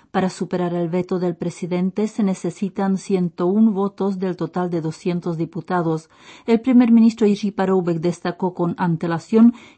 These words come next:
que la Cámara de Diputados está decidida a imponer la norma.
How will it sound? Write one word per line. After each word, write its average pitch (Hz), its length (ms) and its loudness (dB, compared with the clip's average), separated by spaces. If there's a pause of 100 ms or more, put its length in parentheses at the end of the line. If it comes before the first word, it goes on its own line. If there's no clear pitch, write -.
que 220 100 2
la 208 140 2
Cámara 233 320 4
de 196 120 0
Diputados 180 720 -2
está 233 380 -2
decidida 175 720 0
a 175 80 0
imponer 156 500 0
la 151 120 -2
norma. 151 460 -2